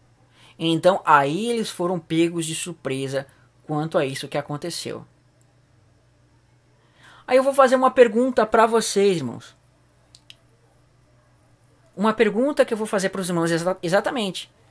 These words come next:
A gente vai ver que no calendário bíblico nós estamos no ano da Shemitah. E o ano da Shemitah, ele fala do sétimo ano, que é o ano do descanso. Então isso tá acontecendo agora. Eu até pretendia fazer um estudo sobre isso da Shemitah.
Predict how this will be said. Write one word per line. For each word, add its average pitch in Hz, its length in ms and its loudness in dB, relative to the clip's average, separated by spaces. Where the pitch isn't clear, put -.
A 151 60 -6
gente 202 240 -2
vai 202 220 8
ver 202 160 4
que 208 100 -4
no 220 140 2
calendário 160 760 6
bíblico 175 580 -4
nós 160 180 0
estamos 170 480 -4
no 190 140 -4
ano 180 160 -2
da 190 120 2
Shemitah. 196 580 0
E 175 80 -4
o 170 80 4
ano 262 160 6
da 240 100 4
Shemitah, 175 520 2
ele 185 180 -2
fala 175 260 4
do 160 100 -6
sétimo 247 640 0
ano, 196 160 0
que 220 100 -4
é 254 40 0
o 226 80 0
ano 180 160 -4
do 190 100 -16
descanso. 214 520 -6
Então 180 260 -2
isso - 240 -8
tá - 80 0
acontecendo 185 560 -6
agora. 202 440 -4
Eu 170 100 0
até 175 160 4
pretendia 233 440 -2
fazer 202 180 -2
um 208 60 -6
estudo 214 360 -8
sobre 151 240 -8
isso 147 140 -10
da 147 80 -6
Shemitah. 135 520 -6